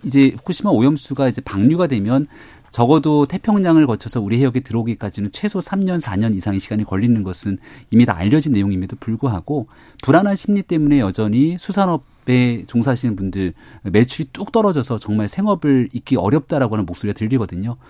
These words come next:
정부도 긴급 자금 편성해서 여기에 대한 지원에 나서겠다 이렇게 얘기를 하고 있으니 적어도 정치권에서만큼은 국민적 불안감을 과학적인 근거를 넘어서 증폭할 필요는 없다.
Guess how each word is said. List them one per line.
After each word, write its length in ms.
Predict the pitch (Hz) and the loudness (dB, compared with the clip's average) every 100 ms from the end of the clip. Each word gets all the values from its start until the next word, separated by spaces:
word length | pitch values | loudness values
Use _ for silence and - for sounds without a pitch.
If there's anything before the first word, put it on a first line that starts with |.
| - - - | -20 -20 -2
정부도 320 | 120 131 139 | 0 2 0
긴급 320 | - 139 - | 4 2 4
자금 260 | - 127 117 | -2 0 2
편성해서 760 | 156 151 143 113 - 143 190 147 | 2 2 0 0 -2 -4 -4 -4
여기에 180 | 101 117 | -6 -2
대한 160 | 117 107 | -2 -4
지원에 300 | - 113 117 | -2 -2 0
나서겠다 540 | 90 113 107 - 104 | -4 -4 -6 -6 -8
이렇게 200 | 92 110 | -6 -8
얘기를 180 | 90 123 | -6 -4
하고 140 | 135 | -2
있으니 420 | 120 - 208 277 - - - - - | -4 -2 4 4 2 -12 -20 -18 -4
적어도 380 | - 113 208 | 0 2 2
정치권에서만큼은 1400 | 233 123 - - - 185 160 156 123 107 - 117 113 113 | 2 4 2 0 -4 -2 0 0 -2 -4 -4 -2 0 0
국민적 440 | - 120 123 123 - | 2 6 6 4 -4
불안감을 640 | 123 131 117 95 127 208 - - - _ | -2 0 2 2 2 0 -4 -20 -20 _
과학적인 580 | - 127 - 147 151 139 | 0 2 2 -2 0 0
근거를 420 | 127 147 165 156 | 4 4 4 2
넘어서 640 | 98 101 123 113 - 82 - | 0 2 2 2 -4 -6 -8
증폭할 420 | - 156 165 180 170 | -4 -2 -2 -4 -4
필요는 240 | - 123 | -2 -4
없다. 340 | 85 - 90 | -4 -4 -4